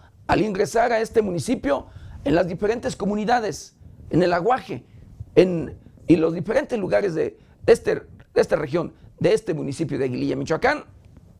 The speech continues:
se ven las huellas, las huellas de esta guerra.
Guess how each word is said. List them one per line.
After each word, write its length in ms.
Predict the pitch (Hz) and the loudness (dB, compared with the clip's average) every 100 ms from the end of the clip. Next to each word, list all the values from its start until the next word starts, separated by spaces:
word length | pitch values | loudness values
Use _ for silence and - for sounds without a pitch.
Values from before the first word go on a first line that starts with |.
| _ _ _ _ - _ - - - - | _ _ _ _ -20 _ -16 -14 -16 -14
se 200 | - 175 | 4 4
ven 260 | 214 240 - - | 4 0 -8 -4
las 260 | 180 180 | -2 -2
huellas, 760 | 143 185 220 170 202 180 - _ - - _ - | 0 2 2 2 -2 -2 -12 _ -20 -20 _ -2
las 240 | - 185 | 0 0
huellas 440 | 147 180 165 175 143 | 0 -2 2 0 0
de 80 | 170 | -4
esta 240 | 180 185 | -2 -2
guerra. 460 | 143 165 147 - | 0 -2 -2 -8